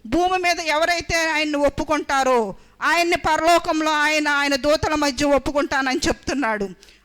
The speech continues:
అధికారాన్ని మనము ఇస్తానికి ముందు దేవుడు ఏమంటున్నాడంటే,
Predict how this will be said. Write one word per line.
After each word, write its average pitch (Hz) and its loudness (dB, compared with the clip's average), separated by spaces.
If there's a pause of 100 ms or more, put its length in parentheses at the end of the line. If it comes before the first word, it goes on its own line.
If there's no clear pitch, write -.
అధికారాన్ని 349 0
మనము 311 2
ఇస్తానికి 320 -2
ముందు 277 2 (280)
దేవుడు 339 2
ఏమంటున్నాడంటే, 320 -2